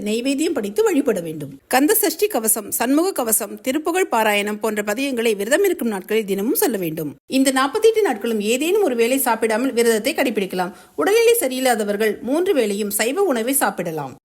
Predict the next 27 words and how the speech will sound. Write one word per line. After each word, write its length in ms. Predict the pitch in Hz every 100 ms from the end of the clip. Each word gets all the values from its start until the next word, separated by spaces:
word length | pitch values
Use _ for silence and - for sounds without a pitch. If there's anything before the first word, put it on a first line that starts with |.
| -
விரதத்தின் 540 | 277 381 466 440 466
கடைசி 360 | 262 254 302 370
நாளில் 360 | 269 202 208
வீட்டிற்கு 380 | 202 294 359 381
அருகில் 340 | 294 240 294 247
உள்ள 120 | 208
முருகன் 400 | 196 220 269 381
கோவிலுக்கு 340 | 359 262 233 214
சென்று 300 | 202 185 254
வழிபட்டு 460 | 180 214 226 - 208
விரதத்தை 440 | 165 208 226 226
முடித்துக் 340 | 359 359 311 269
கொள்ளலாம். 380 | 202 175 151 - - _
பன்னிரண்டு 480 | 247 294 370 403 403
மாதங்களில் 500 | 247 220 214 220 202
இந்த 160 | 214
நாற்பத்தெட்டு 480 | 214 233 311 381 392
நாட்களை 340 | 349 208 214 202
கந்த 260 | 208 247
பெருமானுக்காக 720 | 370 381 269 208 190 190 208
விரதம் 340 | 190 208 302 330
இருந்தால் 340 | 196 185 180
மீதமுள்ள 480 | 175 226 277 359 381
வாழ்க்கையில் 520 | 285 202 202 196 196
நினைத்த 320 | 196 240 302 392
வரம் 280 | 214 269
கிடைக்கும். 400 | 403 202 - 165